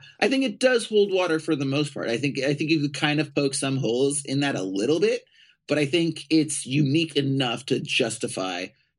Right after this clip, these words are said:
that statement. Now, to your point, Ryan, the audience in Cannes that really, by the way,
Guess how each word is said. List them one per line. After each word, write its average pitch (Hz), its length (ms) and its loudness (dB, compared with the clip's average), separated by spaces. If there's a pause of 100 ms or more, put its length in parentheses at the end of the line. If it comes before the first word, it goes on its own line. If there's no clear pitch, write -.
that 92 260 -4
statement. 85 540 -4 (560)
Now, 147 340 -2
to 196 120 0
your 208 240 4
point, 226 260 -4
Ryan, 117 380 -2 (160)
the 135 420 2
audience 190 380 0
in 120 140 -4
Cannes 143 420 -2
that 104 360 -2 (120)
really, 127 580 0
by 202 120 2
the 160 80 4
way, 113 260 -2